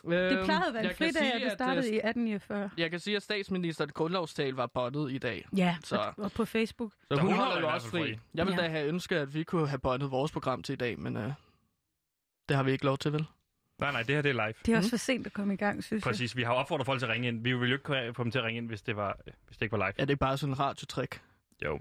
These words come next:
Speaker 3: der er
Speaker 1: Så siger
Speaker 3: alligevel
Speaker 1: man,
Speaker 3: ikke,
Speaker 1: at
Speaker 3: der er
Speaker 1: man kan
Speaker 3: alligevel
Speaker 1: ringe
Speaker 3: ikke
Speaker 1: ind,
Speaker 3: nogen,
Speaker 1: og så
Speaker 3: der
Speaker 1: er
Speaker 3: ringer
Speaker 1: der
Speaker 3: ind.
Speaker 1: ikke, ja.
Speaker 3: Men
Speaker 2: Falder grundlovsdag altid sammen med fars dag?
Speaker 3: Ja.
Speaker 2: Okay.
Speaker 3: Altid.
Speaker 2: Det er da måske også en meget hyggelig grundlovsinfo.
Speaker 1: Så kan man fejre sin far og dem-,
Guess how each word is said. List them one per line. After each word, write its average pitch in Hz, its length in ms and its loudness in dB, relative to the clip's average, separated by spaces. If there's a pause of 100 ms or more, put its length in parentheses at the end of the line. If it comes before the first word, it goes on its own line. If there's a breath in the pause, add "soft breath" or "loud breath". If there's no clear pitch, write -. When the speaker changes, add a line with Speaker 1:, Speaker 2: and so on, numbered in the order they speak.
Speaker 3:
der 113 60 0
er 107 60 2
Speaker 1:
Så - 80 2
siger 147 100 4
Speaker 3:
alligevel 139 60 4
Speaker 1:
man, 143 60 4
Speaker 3:
ikke, - 0 -
Speaker 1:
at 143 60 2
Speaker 3:
der 127 60 2
er 131 100 2
Speaker 1:
man 143 80 2
kan 143 60 2
Speaker 3:
alligevel - 160 2
Speaker 1:
ringe 147 40 2
Speaker 3:
ikke 147 100 2
Speaker 1:
ind, 131 80 0
Speaker 3:
nogen, 127 80 2
Speaker 1:
og 120 60 0
så 135 80 0
Speaker 3:
der 127 160 2
Speaker 1:
er 127 40 2
Speaker 3:
ringer 127 160 -6 (220)
Speaker 1:
der 110 40 -2
Speaker 3:
ind. 98 60 -2 (680)
Speaker 1:
ikke, 196 100 2
ja. - 40 -
Speaker 3:
Men 226 60 -4
Speaker 2:
Falder 240 220 2
grundlovsdag 320 560 0
altid 330 240 0
sammen 233 180 2
med 202 80 0
fars 208 300 0
dag? 208 240 -2 (560)
Speaker 3:
Ja. 170 100 0 (340)
Speaker 2:
Okay. - 240 -4 (220)
Speaker 3:
Altid. 143 360 -4
Speaker 2:
Det 294 60 4
er 359 40 6
da 302 80 4
måske 175 220 -4
også 185 140 0
en - 20 2
meget 196 140 2
hyggelig 202 280 -2 (1300 soft breath)
grundlovsinfo. 202 680 2
Speaker 1:
Så - 60 4
kan 190 80 4
man 180 100 2
fejre 196 280 0
sin 202 140 -4
far 208 260 2
og 220 300 2
dem-, 247 140 2